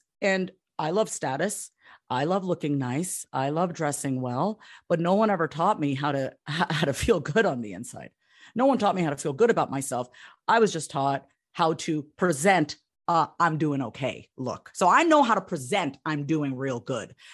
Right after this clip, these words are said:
right? But my insides, that journey I had to learn on my own. Um,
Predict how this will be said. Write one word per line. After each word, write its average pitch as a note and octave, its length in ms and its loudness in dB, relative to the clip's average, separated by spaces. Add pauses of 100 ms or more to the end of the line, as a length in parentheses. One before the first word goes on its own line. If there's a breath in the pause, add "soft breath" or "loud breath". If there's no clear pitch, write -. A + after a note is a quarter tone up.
right? E3 180 -2
But G3 140 0
my G#3 120 2
insides, G#3 680 0 (140)
that A#3 320 2
journey F3+ 520 -2 (140)
I F#3+ 100 0
had F3 260 2
to - 80 -8
learn E3+ 400 0 (260 loud breath)
on E3 160 -2
my D3 220 -2
own. D3 400 0 (320 loud breath)
Um, D3 540 -2